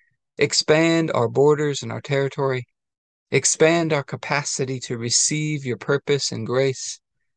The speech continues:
your love and your goodness, and to let it flow through us, so that we do good and are a blessing to people all over the world.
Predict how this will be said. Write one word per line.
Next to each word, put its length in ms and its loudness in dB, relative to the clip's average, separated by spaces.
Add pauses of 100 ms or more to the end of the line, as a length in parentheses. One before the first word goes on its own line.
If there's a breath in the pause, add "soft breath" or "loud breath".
(220)
your 180 4
love 540 6
and 160 -4
your 100 -4
goodness, 420 -2
and 140 -10
to 80 -8
let 160 -2
it 80 -8
flow 220 -6
through 200 -8
us, 300 -10 (800)
so 160 4
that 120 6
we 80 8
do 180 6
good 320 8
and 120 4
are 100 4
a 60 4
blessing 420 2
to 80 -10
people 280 -6
all 220 0
over 160 -2
the 100 -4
world. 300 -6